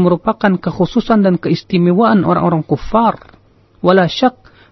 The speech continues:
bahwa tahun, ya, Masehi itu adalah merupakan tahunnya umat, umat Nasrani. Bukan dari umat Islam sama sekali. Maka, ya akhal Islam, apabila kaum, kaum, kaum muslimin ikut merayakan tahun baru,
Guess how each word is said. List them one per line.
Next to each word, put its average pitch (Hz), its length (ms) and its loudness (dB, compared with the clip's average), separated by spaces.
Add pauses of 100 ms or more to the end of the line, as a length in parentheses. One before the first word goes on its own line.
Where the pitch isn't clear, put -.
bahwa 160 180 4
tahun, 165 720 0
ya, 147 260 2
Masehi 160 560 0
itu 151 160 -4
adalah 151 240 0
merupakan 151 480 -2
tahunnya 170 400 0
umat, 160 240 2
umat 175 320 2
Nasrani. 175 720 0 (1200)
Bukan 131 320 0
dari 131 160 0
umat 151 320 0
Islam 190 480 0
sama 175 240 0
sekali. 202 480 -6 (1120)
Maka, 151 560 2 (160)
ya 151 240 -2
akhal 143 240 -4
Islam, 156 640 -6 (160)
apabila 156 640 0
kaum, 160 480 -2
kaum, 156 320 0
kaum 160 320 0
muslimin 170 400 0
ikut 170 400 -2
merayakan 170 560 0
tahun 151 320 0
baru, 170 320 -2